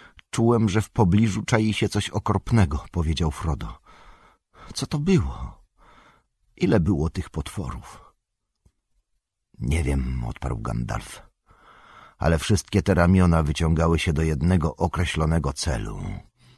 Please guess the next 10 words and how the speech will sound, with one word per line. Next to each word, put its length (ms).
Coś 280
wypełzło, 840
może 340
zostało 460
wypędzone 680
z 80
czarnej 440
wody 280
pod 180
górami. 580